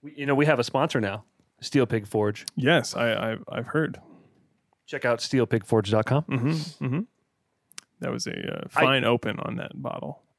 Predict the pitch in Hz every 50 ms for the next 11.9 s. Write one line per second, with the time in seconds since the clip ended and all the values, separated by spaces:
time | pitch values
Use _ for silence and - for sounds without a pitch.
0 | _ - 135 139 147 - - - 131 135 135 131 139 147 156 147 143 127 - -
1 | - - - 156 139 127 - - 139 123 123 120 101 107 117 113 110 110 104 -
2 | _ _ - 113 135 139 151 151 139 139 143 - 117 113 120 127 120 120 113 113
3 | 113 113 107 - 170 - _ _ _ _ _ _ _ - 151 143 170 170 190 214
4 | 208 - 240 196 160 143 131 123 - 131 123 120 147 - 147 131 - 147 143 -
5 | 123 131 135 139 - 147 123 120 123 143 156 - 139 120 101 113 117 113 117 123
6 | - 117 113 107 - - - 135 131 127 117 117 117 117 - - - 127 123 127
7 | 113 117 120 117 - 120 113 113 117 117 123 139 147 135 110 107 117 113 - -
8 | _ _ _ _ _ _ _ _ - 147 151 139 135 127 123 139 156 - - 120
9 | 113 113 117 - - 160 139 131 120 127 156 156 - 113 104 101 - - - _
10 | _ _ _ - 117 113 110 107 120 151 147 120 113 - 127 156 - - 180 117
11 | 101 - 104 95 92 92 - _ - - - 101 120 - 135 123 131